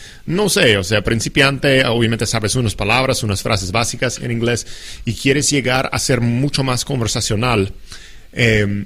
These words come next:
y poder, digamos, defenderte en cualquier ambiente donde hablan inglés, puedes lograr esto dentro de poco tiempo, digamos unos meses, en mi opinión,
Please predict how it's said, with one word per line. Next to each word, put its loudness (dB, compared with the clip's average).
y -8
poder, 2
digamos, -2
defenderte 2
en -2
cualquier 0
ambiente 0
donde 2
hablan 2
inglés, 2
puedes 2
lograr 2
esto 0
dentro 2
de 4
poco 0
tiempo, 0
digamos 0
unos 0
meses, 0
en -2
mi 2
opinión, -2